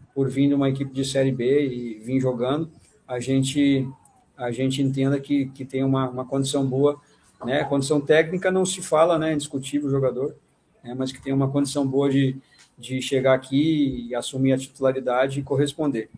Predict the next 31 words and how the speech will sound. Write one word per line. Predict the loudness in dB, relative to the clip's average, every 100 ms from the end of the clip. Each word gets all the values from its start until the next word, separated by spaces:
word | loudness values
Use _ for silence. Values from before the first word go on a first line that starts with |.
| -18
né? | -10 -6 -4
E | -6 -10 -16 -14
Esquerdinha | -10 0 0 2 4 4
e, | 4 2 -2 _ -20 _ _
e | 2
Anderson | 4 4 0 2
Paraíba | 4 6 6 4
são | 0 0
jogadores | 2 2 2 0
um | -2
pouquinho | -8 -4 -2
mais, | 0 -2 -8 -20 -20 _ _
com | -10
um | -4
pouquinho | -4 0
mais | 2 2
de | 2
movimentação | 0 0 0 0 0 0 0
e | 0
mais | 0 0
intensidade, | 0 0 -2 -2 -2 2 2 2 -2
né? | -4 -6 _ -20 -20 -18
O, | -14 -14 -10
o |
Nadson | -4 -4 -4 -6 -2
é |
um, | 0 0 0
já | 2
é | 2
um | 2
jogador | -2 -2 -2 -4